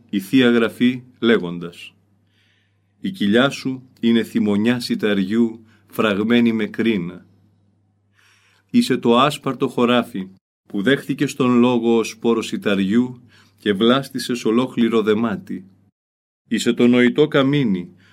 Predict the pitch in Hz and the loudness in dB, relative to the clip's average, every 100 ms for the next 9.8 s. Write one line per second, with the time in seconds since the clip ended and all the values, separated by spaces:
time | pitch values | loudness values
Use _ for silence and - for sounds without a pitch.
0 | _ - 147 156 143 143 147 147 - 123 | _ 0 0 0 -2 -2 -2 -4 -10 -4
1 | 131 - 151 135 120 101 110 123 131 123 | -4 2 2 4 0 -2 0 0 0 -2
2 | 117 101 110 117 95 - - - 98 98 | -4 -2 0 0 0 -8 -20 -6 -2 0
3 | 95 110 98 101 98 - 120 98 _ _ | 0 -4 -4 -6 -6 -2 -4 -4 _ _
4 | _ _ _ _ _ _ _ _ _ - | _ _ _ _ _ _ _ _ _ 0
5 | 117 117 120 113 107 101 139 139 127 120 | 2 4 2 2 0 0 2 2 2 0
6 | 131 131 120 - 110 123 127 127 131 - | 0 0 -2 -4 -4 0 0 0 -6 -16
7 | _ _ _ _ 107 98 135 139 131 131 | _ _ _ _ -2 2 2 0 -6 -8
8 | 127 117 120 117 117 131 131 127 127 120 | -8 -6 -4 -2 0 2 2 2 2 0
9 | 120 117 104 120 139 143 - | -2 -4 -4 0 -2 -2 -10